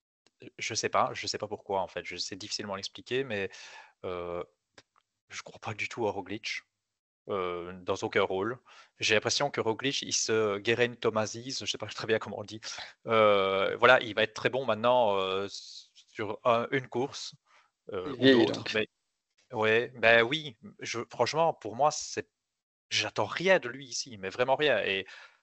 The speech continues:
Speaker 1: et son chrono, euh, ne fait que me conforter dans cette idée-là, son chrono des mondiaux. Donc, euh, moi, même, euh, dans un groupe d'outsiders, même s'il part à l'avant, Roglic, euh, p-,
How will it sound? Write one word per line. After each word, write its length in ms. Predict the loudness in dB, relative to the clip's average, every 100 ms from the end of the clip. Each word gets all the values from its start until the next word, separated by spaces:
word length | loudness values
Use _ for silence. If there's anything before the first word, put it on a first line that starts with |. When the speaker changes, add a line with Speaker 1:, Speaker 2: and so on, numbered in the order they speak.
| _ _ -8
Speaker 1:
et 100 | -6
son 160 | -6
chrono, 440 | -4 -2 0 2 2
euh, 180 | 0 -2
ne 80 |
fait 120 | -4 -4
que 120 | -4
me 100 | -6
conforter 400 | -6 -6 -2 -2
dans 100 | -4
cette 160 | -6
idée-là, 400 | -10 -4 0 0 -2
son 140 | -14
chrono 260 | -12 -10 -8
des 80 | -8
mondiaux. 440 | -8 -6 -6 -8 -16 _ _ _ _ _ -10
Donc, 200 | -6 -2
euh, 100 | 0
moi, 220 | 6 6
même, 220 | 4 0
euh, 240 | 2 2 4
dans 200 | 2 0
un 60 |
groupe 160 | -2 -4
d'outsiders, 460 | -2 0 2 0 -2
même 140 | -6
s'il 180 | -6 2
part 160 | 4
à 60 | 6
l'avant, 280 | 4 2 0
Roglic, 340 | -2 -6 -6 -4 -4
euh, 460 | -2 -2 -2 -4
p-, 160 | -8